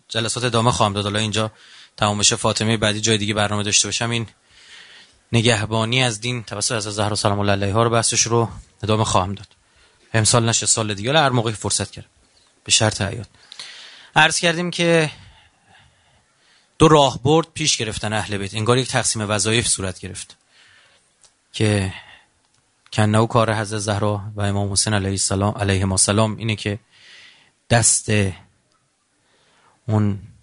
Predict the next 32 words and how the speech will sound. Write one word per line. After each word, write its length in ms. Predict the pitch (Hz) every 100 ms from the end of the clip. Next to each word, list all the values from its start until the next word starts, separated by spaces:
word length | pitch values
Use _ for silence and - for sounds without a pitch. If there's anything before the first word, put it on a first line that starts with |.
| -
نفوذی 520 | 107 - 110 95 107
ها 360 | 92 117 120 107
و 200 | 101 98 87 _ _ -
نفاق 280 | 101 113 110
از 160 | 101
جنس 220 | 107 104
نفوذ 440 | 104 101 - 135 123
رو 120 | 127
رو 160 | 123 120
کنن 440 | 117 110 107 101 _ _ _ _ _ _ _ - _ _ -
که 140 | -
دیگه 220 | 101 107
کار 180 | - 123
خیلی 360 | - 127 120 117
خطرناک 580 | 110 - 98 98 95
شده 360 | - 95 98 92 _ _ _ _ _ _ _ _ _ _ _ _ _ _ -
و 60 |
امیرالمومنین 680 | 113 131 131 131 123 127 127
و 260 | 123 120 117 117
امام 220 | 113 110
حسن 460 | 104 110 120 117 101 -
با 100 | 104
خون 260 | 104 104
دل 180 | 101 104
خوردن 560 | 98 104 95 110 120 123 _ _ - _
اون 180 | - 123 117
قشر 280 | 107 -
مستضعف 640 | 104 104 - 104 98 104 104
فکری، 320 | - 95 101
فرهنگی، 540 | - 95 90 101 98
دینی 260 | 95 101 110
رو 340 | 123 117 110